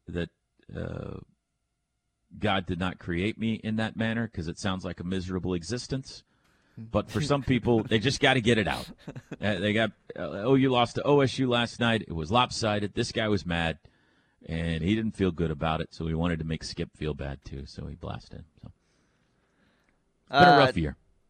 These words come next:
Speaker 2: Toby, you're three steps behind. Programs who do
Speaker 1: Mm-hmm.
Speaker 2: not rely on the portal will be far more sustainable. It may not appear that way now,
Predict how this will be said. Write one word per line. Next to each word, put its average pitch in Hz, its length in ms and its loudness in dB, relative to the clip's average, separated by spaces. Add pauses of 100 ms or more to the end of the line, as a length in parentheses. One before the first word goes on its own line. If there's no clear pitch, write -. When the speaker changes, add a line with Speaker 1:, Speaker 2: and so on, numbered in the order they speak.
Speaker 2:
Toby, 277 340 8
you're 170 180 2
three 269 280 0
steps 226 360 8
behind. 180 640 6 (1000)
Programs 196 500 6
who 165 80 0
do 139 80 0
Speaker 1:
Mm-hmm. 131 80 -2
Speaker 2:
not 170 180 2
rely 156 280 4
on 135 120 0
the 120 80 -4
portal 208 420 0
will 120 120 0
be 107 120 -6
far 180 400 -2
more 151 220 -4
sustainable. 110 800 -6 (160)
It 139 160 0
may 160 200 0
not 160 160 4
appear 143 320 -2
that 113 220 0
way 101 160 0
now, 117 680 2